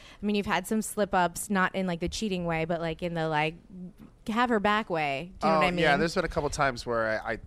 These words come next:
Speaker 2: I, nothing,
Speaker 1: But it's
Speaker 2: nothing
Speaker 1: nothing
Speaker 2: to bat. No, it's, it's normal, just relationship
Speaker 1: But it's
Speaker 2: petty
Speaker 1: not about,
Speaker 2: fights.
Speaker 1: like, anything that, like,
Speaker 2: Nothing
Speaker 1: it's
Speaker 2: where I'm like, "We're breaking up." Nothing like that.
Speaker 1: Exactly.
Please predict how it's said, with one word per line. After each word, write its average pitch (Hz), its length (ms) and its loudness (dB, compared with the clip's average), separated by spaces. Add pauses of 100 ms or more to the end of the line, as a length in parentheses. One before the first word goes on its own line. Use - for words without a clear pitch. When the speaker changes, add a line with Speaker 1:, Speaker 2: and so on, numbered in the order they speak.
Speaker 2:
I, 113 100 -10 (800)
nothing, 240 240 0
Speaker 1:
But 320 140 6
it's 320 120 4
Speaker 2:
nothing 349 260 8
Speaker 1:
nothing 370 160 6
Speaker 2:
to 349 60 2
bat. 156 300 4
No, 165 180 2
it's, - 140 -4
it's 226 180 -6
normal, 190 340 4
just 143 260 0
relationship 127 340 -4
Speaker 1:
But 269 120 6
it's 254 80 0
Speaker 2:
petty 202 120 2
Speaker 1:
not 262 200 6
about, 269 140 6
Speaker 2:
fights. 247 80 6
Speaker 1:
like, 226 140 4
anything 208 440 2
that, 185 140 0
like, 170 160 4
Speaker 2:
Nothing 196 180 2
Speaker 1:
it's 190 80 4
Speaker 2:
where 170 100 8
I'm 160 100 6
like, 147 180 2
"We're 135 100 0
breaking 120 340 -2
up." - 160 -8 (200)
Nothing 151 220 -8
like 110 160 -6
that. - 220 -8
Speaker 1:
Exactly. 208 680 -2